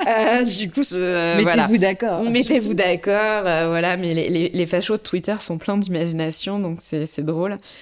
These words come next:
Speaker 1: Donc voilà, ce, ce que je veux dire, c'est que, euh, in fine, euh, un homme peut totalement, euh, être, euh, oppressé, hein, c'est pas, y a la, cette question, euh, on ne l'évacue jamais. Euh,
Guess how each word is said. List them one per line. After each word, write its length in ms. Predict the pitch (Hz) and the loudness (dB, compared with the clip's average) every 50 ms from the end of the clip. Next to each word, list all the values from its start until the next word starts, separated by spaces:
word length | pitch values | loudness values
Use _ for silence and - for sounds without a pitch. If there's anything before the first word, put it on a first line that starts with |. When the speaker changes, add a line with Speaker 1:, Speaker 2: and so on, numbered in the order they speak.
| - - - _ - | -20 -20 -20 _ -6
Speaker 1:
Donc 280 | - 196 196 220 220 208 | -2 -2 0 0 0 0
voilà, 340 | 196 220 208 185 156 - - | 0 0 2 2 2 0 -2
ce, 100 | - - - | -4 -6 -6
ce 100 | - - | -6 -4
que 100 | - 240 | -2 -2
je 120 | 226 226 | -2 0
veux 80 | 247 254 | -2 -2
dire, 200 | 220 262 302 311 | 0 0 -2 -2
c'est 200 | - - 247 214 | -2 -2 -4 -4
que, 360 | - - - 233 240 247 247 - | -4 -4 -2 -2 0 0 0 0
euh, 140 | - 180 175 - | 0 -2 -2 0
in 160 | - 220 240 240 | 0 0 0 0
fine, 560 | 240 - - 233 233 233 233 226 220 202 208 - - | 0 -2 -4 -2 0 0 0 0 -2 -2 -4 -4 -4
euh, 120 | 165 156 - | -4 -4 -2
un 280 | - 156 175 185 196 202 | -2 -2 0 2 2 2
homme 280 | 208 214 208 190 156 - | 2 2 2 0 0 -2
peut 260 | - - 220 220 214 196 | -2 0 0 0 0 0
totalement, 800 | - - 180 175 - 170 165 170 170 180 175 175 175 170 165 - | 0 -2 0 0 0 0 0 0 0 0 -2 -2 -2 -2 -4 -4
euh, 280 | - 131 135 - 131 - - - - | -4 -4 -4 -4 -6 -8 -10 -10 -8
être, 380 | - 147 147 139 - - - - | -6 -6 -6 -6 -8 -10 -10 -8
euh, 380 | 71 69 69 - 143 139 - - - - - _ - - _ _ - | -8 -6 -6 -6 -6 -8 -8 -8 -10 -14 -16 _ -20 -20 _ _ -8
oppressé, 520 | - - 156 156 - - 170 - - - 427 415 | -6 -6 -4 -4 -6 -8 -6 -6 -4 -4 -2 -2
hein, 120 | 285 269 359 | -2 -2 -4
c'est 180 | - - - 196 | -6 -6 -8 -8
pas, 320 | 180 - 180 175 175 170 | -6 -6 -6 -4 -4 -4
y 100 | 165 156 | -4 -4
a 140 | 147 147 147 | -4 -6 -6
la, 100 | 156 156 160 151 147 - _ _ - | -8 -8 -10 -12 -12 -14 _ _ -16
cette 400 | - - - - - - - - | -14 -14 -14 -14 -14 -16 -14 -8
question, 480 | - 160 156 - - - 185 185 170 | -6 -6 -6 -6 -6 -6 -4 -4 -2
euh, 100 | 151 139 131 - | -4 -4 -4 -4
on 80 | - 160 | -2 -2
ne 80 | 156 156 | 0 0
l'évacue 420 | 156 156 147 151 147 143 - 160 | 0 0 0 -2 -2 -4 -6 -6
jamais. 400 | 156 143 156 156 170 208 285 381 _ - - - - - - _ _ _ - - | -4 -2 -2 -2 -2 -4 -6 -6 _ -20 -20 -20 -20 -20 -20 _ _ _ -8 -6
Euh, 420 | 160 151 151 151 147 143 143 143 | -6 -4 -4 -4 -4 -2 -4 -4